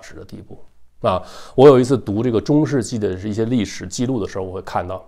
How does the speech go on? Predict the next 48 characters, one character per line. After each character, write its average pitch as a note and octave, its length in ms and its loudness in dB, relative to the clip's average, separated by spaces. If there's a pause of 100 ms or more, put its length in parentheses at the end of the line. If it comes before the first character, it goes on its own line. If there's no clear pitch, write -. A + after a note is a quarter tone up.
(360)
中 C4 320 6
世 G#3 220 0
纪 F3+ 160 -2
的 C3 100 4
时 - 140 -2
候， G2 280 0 (120)
其 - 160 -2
实 A3+ 100 4
人 F#3 300 4
口 - 280 -6 (220)
其 - 160 -6
实 E3 220 0
怎 - 120 -10
么 - 80 -14
说 A#2+ 120 -4
呢， G#2+ 80 -2
也 G#2+ 120 -2
不 - 200 -2
能 G#2 160 0
说 A2+ 120 0
特 - 240 -4
别 F2+ 220 -10
少。 - 320 -12 (260)
那 A2 200 4
至 E3 120 -2
少 A2+ 80 2
在 C3+ 140 6
一 A#2+ 100 2
些 C3 160 4 (240)
这 - 80 -8
个 G#2+ 60 -6
比 - 140 -12
较 - 120 0
繁 A2+ 300 2
荣 A2+ 160 0
的 A2+ 80 2
这 G#2+ 80 -2
个， F#2 180 0 (300)
呃， F2 380 2
封 D3 260 2
建 C#3 220 4
的 F#2 100 2
领 G2 240 0
主 F#2 160 -6
地 A2 140 -4
区 B2 160 -6
里 B2 100 -8
边， - 180 -18